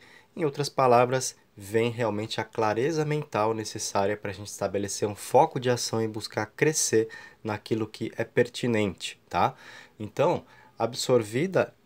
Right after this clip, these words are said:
essa ideia, esse conceito aqui da temperança, a gente vai entrar num estado legal de equilíbrio, de harmonia com a vida,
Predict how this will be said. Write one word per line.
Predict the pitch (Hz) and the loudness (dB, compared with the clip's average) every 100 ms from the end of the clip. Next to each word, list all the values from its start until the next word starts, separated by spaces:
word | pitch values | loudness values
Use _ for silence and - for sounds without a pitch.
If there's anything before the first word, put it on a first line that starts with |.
| - | -6
essa | 107 - 104 | -2 2 0
ideia, | 87 87 110 110 90 | 0 0 2 2 0
esse | 98 - | -4 -6
conceito | 110 - 101 - - 101 - | -6 -4 -4 -6 -4 -4 -4
aqui | 95 92 | -8 -6
da | 92 | -8
temperança, | - 123 156 113 95 107 151 - 98 | -6 -6 0 2 2 2 -2 -4 -6
a | 92 | -6
gente | 101 - | -6 -6
vai | 131 127 131 147 - - | 2 4 4 0 -16 -16
entrar | - 165 139 131 | -10 -2 2 4
num | 139 | 2
estado | 147 - 131 131 | -2 2 2 2
legal | 143 139 117 | 0 4 4
de | 120 131 | 4 0
equilíbrio, | 131 139 117 143 104 | -4 -2 -2 -2 -2
de | 98 | 0
harmonia | 104 104 95 98 147 110 | 2 2 0 0 -2 -2
com | - 95 | -4 -4
a | |
vida, | 90 101 151 95 | -2 -4 -4 -6